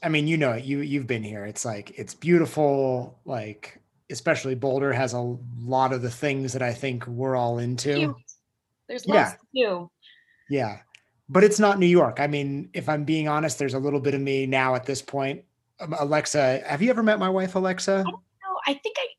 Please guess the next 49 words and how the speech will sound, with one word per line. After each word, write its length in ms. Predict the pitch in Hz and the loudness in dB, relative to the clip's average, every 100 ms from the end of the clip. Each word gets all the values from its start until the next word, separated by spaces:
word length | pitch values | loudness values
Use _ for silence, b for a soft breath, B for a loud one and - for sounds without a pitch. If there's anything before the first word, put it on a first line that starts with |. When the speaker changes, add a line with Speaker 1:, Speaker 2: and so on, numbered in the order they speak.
| _ _ _ | _ _ _
Speaker 2:
maybe 520 | 226 254 330 339 233 170 | -8 -4 -2 -2 -4 -6
once 460 | 190 202 233 - | -6 -6 -8 -10
in 140 | 185 160 | -10 -10
passing, 560 | - 170 165 156 151 | -8 -6 -6 -6 -8
but 100 | 156 | -2
I 60 | 165 | -2
don't 140 | 165 | -2
know. 180 | 165 160 | -4 -4
I 160 | - 165 | -2 -2
don't, 160 | 165 | -2
I 60 | 180 | -4
wouldn't 240 | 185 175 | -4 -4
recognize 420 | 160 156 139 120 110 | -4 -4 -6 -10 -10
her. 160 | 170 B B B | -12 B B B
Speaker 1:
Yeah. 280 | 156 117 107 B B B | 2 2 0 B B B
We 140 | 151 170 | 2 4
were 100 | 160 | 4
just 260 | 160 160 | 2 2
watching 500 | 151 147 - 156 147 | 4 4 4 -2 0
the, 460 | 143 135 131 139 147 | 0 0 -2 -6 -8
this 160 | 123 131 | -6 -4
show 300 | - 147 143 | 0 2 2
on 100 | 139 | 2
H 260 | 139 131 - | -2 -4 -2
B 140 | 139 | 0
O. 80 | 139 | 0
I 80 | 131 | -2
think 180 | 143 | -4
it's 100 | 135 | -6
called 260 | - 139 123 | -4 -2 -2
The 120 | 131 151 | -4 -4
Undoing, 720 | 135 131 135 139 151 170 151 | -4 -2 0 0 0 -2 -2
this 140 | 143 | -2
show 320 | - - 131 127 | -2 -2 0 0
with 240 | 127 120 | -2 -4
Nic-, 260 | 131 120 - | -8 -8 -8
Nicole 380 | 131 - 139 | -6 -2 -2
Kidman, 360 | 131 139 147 160 | -2 -4 -2 0
but 120 | 147 | 0
it's, 140 | 127 135 | 0 0
like, 260 | 123 - - | -2 -6 -4
in 200 | 160 160 | 0 0
New 80 | |
York, 340 | 147 139 147 165 | 2 0 0 -2
and 80 | 135 | -6
it's 160 | - | -6
very 540 | 113 110 123 123 139 143 | -8 -2 0 2 0 0
New 160 | 143 | 0
York. 520 | 143 143 156 190 180 | 0 2 2 2 -2